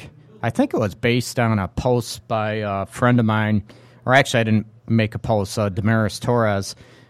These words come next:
uh, from Philly. She also does what I do, uh,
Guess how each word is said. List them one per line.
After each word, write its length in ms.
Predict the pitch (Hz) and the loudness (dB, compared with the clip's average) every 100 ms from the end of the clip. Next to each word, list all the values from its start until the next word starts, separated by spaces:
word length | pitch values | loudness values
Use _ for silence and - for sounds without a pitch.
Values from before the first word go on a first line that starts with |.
| _ - | _ 0
uh, 260 | 110 104 | 2 2
from 520 | 98 123 107 101 98 85 | 0 0 2 2 0 -2
Philly. 600 | - - 214 196 113 98 | -8 -2 0 0 -2 -6
She 200 | - 117 | -4 -2
also 680 | 143 143 - 131 113 113 | -4 -6 -6 -4 -2 -4
does 600 | 107 - 120 165 110 120 - | -8 -4 -2 0 -2 -4 0
what 220 | 147 175 | 0 2
I 260 | 254 302 | -4 -6
do, 540 | 233 117 98 85 82 92 | -8 -6 -6 -6 -8 -8
uh, 400 | 92 80 76 | -6 -6 -8